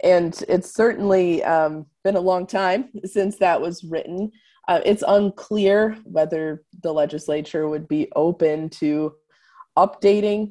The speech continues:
that law if it were to go into effect. Um, I did ask, uh, I did ask Representative Matt Hall about this on Off the Record a couple of weeks ago,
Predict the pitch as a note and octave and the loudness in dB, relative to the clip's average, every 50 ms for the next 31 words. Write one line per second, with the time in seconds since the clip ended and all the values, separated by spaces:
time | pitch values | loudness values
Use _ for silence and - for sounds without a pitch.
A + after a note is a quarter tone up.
0 | G#3 G#3+ G#3 G3+ F#3+ - - G3 G3 F#3+ F#3+ F#3+ - - F3+ F3 F3 - F3 D3+ | -4 0 2 2 2 2 2 2 4 4 4 2 2 0 -4 -4 -4 -6 -6 -6
1 | - D3+ D3+ D#3+ F3 F3+ F#3 - - F3+ F3+ F#3 F3+ F3 F3 F3 F#3 F#3 - - | -6 -6 -6 -4 -4 -6 -6 -6 -8 -4 0 0 0 2 0 -2 -4 -8 -6 -4
2 | F#3 F3 E3+ E3+ - - F#3 F3 F3 F3 F3+ - - - - - D#3+ D#3+ D#3 D3+ | -4 -4 -4 -4 -2 0 2 2 2 0 -4 -8 -18 -14 -10 -6 -4 -4 -2 -4
3 | D3 D3+ D3+ D3 _ _ _ _ _ _ - - E3+ E3+ - A3+ F#3 F3+ F3 - | -4 -6 -8 -14 _ _ _ _ _ _ -4 -4 -4 -4 -2 0 2 2 2 0
4 | - - E3 E3 E3+ E3+ E3 - - - - - - D3+ D3+ D3 C#3+ D3 - - | 0 2 4 4 4 4 2 0 -6 -12 -6 -2 0 2 2 2 2 0 -2 -4
5 | E3 E3+ F3+ F3 D#3+ D#3 D#3+ D#3 - - - D#3+ D#3 - D#3 D3+ - D#3 D#3 D#3 | -2 0 0 0 0 0 -2 -2 -2 -4 -6 -6 -6 -6 -8 -4 -4 -2 -2 -2
6 | D#3 D#3 D3 D3 D3 D#3 D3 D3 - - - - - - A3 A3+ A3 G#3+ G#3 G#3 | -4 -4 -6 -6 -6 -4 -4 -4 -4 -6 -8 -8 -2 4 6 8 8 8 10 8
7 | G3+ - F3+ F#3 F3+ F3 F3 E3+ E3+ E3+ - F3+ F3 E3 E3+ E3 - - - D3+ | 8 6 6 4 4 4 4 4 2 2 2 2 2 2 0 -2 -6 -10 -8 -8
8 | D3+ D3+ D3+ D3 D3+ D3+ - - D#3+ D#3+ - - D3+ D#3+ E3 F3+ - E3+ D#3+ D#3 | -6 -6 -8 -8 -10 -8 -6 -4 -4 -4 -4 -4 -2 -2 -2 -2 -2 -6 -8 -6
9 | D3+ - D3+ D3+ D3+ D#3 D3+ D3+ E3 D3+ D#3 - - - D3 D#3 D#3 D3+ D3+ D3+ | -4 -6 -4 -4 -4 -4 -4 -4 -6 -6 -6 -8 -10 -6 0 2 4 4 4 2